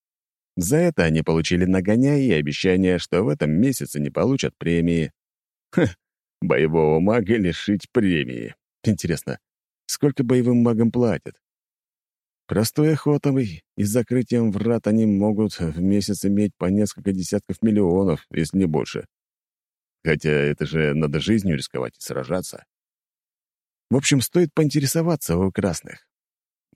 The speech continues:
Правда, я им почти не плачу. Ну а что? Я их приютил у себя, всем обеспечил и жизнь им спас. Иначе уже сидели бы они в тюрьме,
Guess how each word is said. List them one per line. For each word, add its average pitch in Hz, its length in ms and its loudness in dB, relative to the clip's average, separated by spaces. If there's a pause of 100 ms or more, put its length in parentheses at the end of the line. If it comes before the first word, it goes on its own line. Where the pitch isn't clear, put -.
Правда, 87 540 2 (340)
я 87 200 2
им 95 100 0
почти 98 340 -2
не 104 100 2
плачу. 139 560 -4 (520)
Ну 85 140 4
а 85 40 0
что? 64 260 -8 (720)
Я 110 160 4
их 175 180 0
приютил 98 540 2
у 127 40 0
себя, 117 480 0
всем 117 240 0
обеспечил 90 720 -2
и 60 80 -6
жизнь 110 420 0
им 117 160 2
спас. 110 400 -4 (680)
Иначе 101 320 2
уже 104 180 2
сидели 131 380 0
бы 90 160 2
они 82 180 2
в 73 80 -6
тюрьме, 98 440 0